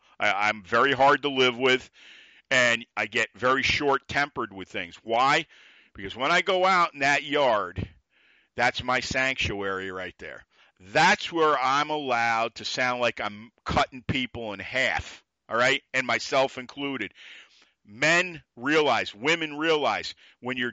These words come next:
dedicated to physical culture the way we are here, you don't realize all the mental equations and the chemicals that are <laughs> flowing through us all the time. There's stuff going on all the time.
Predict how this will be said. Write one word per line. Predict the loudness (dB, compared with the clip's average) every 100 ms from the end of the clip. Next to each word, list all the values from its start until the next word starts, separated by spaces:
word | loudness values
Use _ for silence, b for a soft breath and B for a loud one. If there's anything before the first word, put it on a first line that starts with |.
| -4
dedicated | 0 0 0 -2 -4 -4 -6
to | -8
physical | -6 -8 -8 -14
culture | -6 -2 -2 -4 -8
the | -6
way | -4 -4
we | -4 -4
are | 0 0 0
here, | -2 -2 -2 -2 b b b b b b b b b
you | -8
don't | -4 -4
realize | -2 -2 -2 -4 -6 -8 -8
all | -4 -4
the | -4
mental | -4 -4 -4 -8 -6
equations | -8 -6 -6 -4 -6 -8 -12 -16
and | -14 -14
the | -12
chemicals | -8 -6 -6 -10 -12 -12 -12
that | -12
are | -12
<laughs> |
flowing | -12 -4 -4 -4 -8
through | -6 -4 -2
us | -2
all | -2 -2
the | -2
time. | -6 -2 -2 -4 B B B
There's | 4 4 2
stuff | 0 4 2 2 0
going | 4 4 4 0
on | 0 -2
all | -4 -2 0 0
the | -4
time. | -4 -2